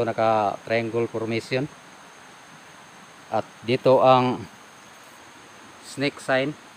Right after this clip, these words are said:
Yan mga katiits. Isang ahas na sign. Ang meaning niyan, travel. Ito yung ulo. At ang dila niya mga katiits o tang, ah, snake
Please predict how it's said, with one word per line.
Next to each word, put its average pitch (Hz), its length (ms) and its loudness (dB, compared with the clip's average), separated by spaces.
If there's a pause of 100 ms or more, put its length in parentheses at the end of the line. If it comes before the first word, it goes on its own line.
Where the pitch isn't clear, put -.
(260)
Yan 123 120 -6
mga 117 200 -6
katiits. 123 360 -8 (1400)
Isang - 280 -8
ahas 117 440 -2
na 117 440 -4 (120)
sign. 123 320 -2 (2000)
Ang 113 160 -4
meaning 127 360 -2
niyan, 123 200 -2 (800)
travel. 127 400 2 (1000)
Ito 123 200 -6
yung 131 200 -2
ulo. 127 360 -2 (560)
At 117 240 -4
ang 117 240 -6
dila 120 320 -2
niya 123 160 -6
mga 117 160 -6
katiits 117 400 -8
o 113 240 -6
tang, 127 240 0 (1120)
ah, 50 360 -10 (160)
snake 139 320 -4